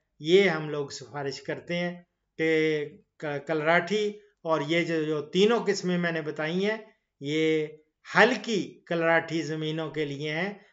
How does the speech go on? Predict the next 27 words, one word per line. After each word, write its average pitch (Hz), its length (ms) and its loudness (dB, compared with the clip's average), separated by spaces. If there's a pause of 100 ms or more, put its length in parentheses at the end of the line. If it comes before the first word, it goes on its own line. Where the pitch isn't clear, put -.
(140)
फैसलाबाद 151 600 -4
दो 143 200 -2
हज़ार 139 380 -4
आठ, 190 460 4 (500)
अनाज 165 580 4 (100)
दो 151 200 -2
हज़ार 135 440 -4
सत्रह 196 680 0 (320)
और 160 260 -2
उजाला 180 560 2
दो 147 220 -2
हज़ार 143 520 -4 (340)
सत्रह, 180 600 0 (200)
मेरी 151 260 -4
जान। 180 380 0 (320)
और 160 280 4 (440)
ये 175 260 4
आपने 165 520 2 (480)
नवंबर 196 580 4
के 196 200 2
महीने 156 440 -4
में 165 260 -2
काश्त 170 440 0
कर 233 160 2
लेना 190 240 2
है 143 140 -2
इसको। 127 260 -10